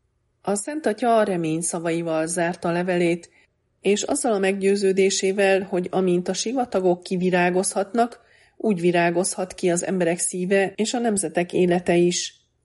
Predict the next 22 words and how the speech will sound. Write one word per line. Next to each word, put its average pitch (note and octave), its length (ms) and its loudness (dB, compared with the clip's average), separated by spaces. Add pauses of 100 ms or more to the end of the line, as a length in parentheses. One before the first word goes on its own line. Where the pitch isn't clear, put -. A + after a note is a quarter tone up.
Óva F#3 360 4
intett G3 480 0
a G3+ 60 4
gyűlölet F3 560 0
sivatagjaitól, F#3 1120 2 (380)
megjegyezve, A3 760 2
hogy G3 420 0
remény F#3+ 560 2
csak A3+ 180 -6
akkor F3 360 0
fakad, F#3 520 0 (260)
ha - 120 -2
megtanuljuk, F#3 760 2
hogyan A3+ 360 -2
fejlődjünk F#3+ 720 0
együtt, D#3+ 560 -4
egymás F#3 440 -2
mellett. B2+ 600 -4 (520)
Csak - 160 -2
akkor - 360 0
fakad F3+ 360 0
remény, F#3+ 460 2